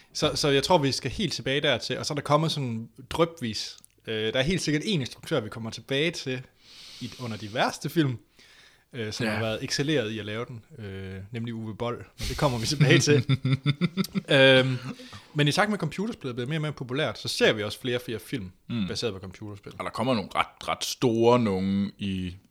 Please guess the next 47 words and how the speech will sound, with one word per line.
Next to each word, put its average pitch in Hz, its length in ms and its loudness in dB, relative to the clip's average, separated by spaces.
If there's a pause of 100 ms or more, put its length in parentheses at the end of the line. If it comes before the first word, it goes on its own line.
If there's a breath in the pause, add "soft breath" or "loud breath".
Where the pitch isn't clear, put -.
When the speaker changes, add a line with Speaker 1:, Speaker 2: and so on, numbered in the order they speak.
(1400 soft breath)
Speaker 2:
det 180 120 6
kunne 151 100 0
godt 147 200 10
være 117 120 10
den 107 100 0
store 123 260 4
fejl. 98 300 2 (180)
Den, 127 200 0
den 131 160 4
store, 139 640 6
øh, 113 320 6
hvad 104 100 -2
hedder 104 260 4
det? - 20 -4 (520)
Speaker 1:
Det 143 80 6
er 131 40 6
Speaker 2:
En 104 100 4
af 135 140 6
de 107 60 2
her 107 60 4
Speaker 1:
Warcraft. 131 400 -2
Speaker 2:
Ja, 110 240 6 (380)
det 208 140 6
kunne 123 200 0
være, 104 140 4 (160)
det 202 100 6
kunne 123 140 0
være 107 120 8
den 101 100 -2
helt 127 280 2
store 104 380 4 (720 loud breath)
film, 107 220 2
der - 80 -2
bare 82 240 2 (120)
fejler 104 640 2
hundrede 107 460 -2
procent. 90 440 -12 (200)
Speaker 1:
Ja, 139 180 6 (100)
fordi 127 200 -4
i 123 40 -2
seksten, 151 380 4
der 131 60 -6
kommer 120 220 -4
der 107 80 -4
Warcraft 143 760 0 (100)
af, 120 320 0
øh, 104 340 -4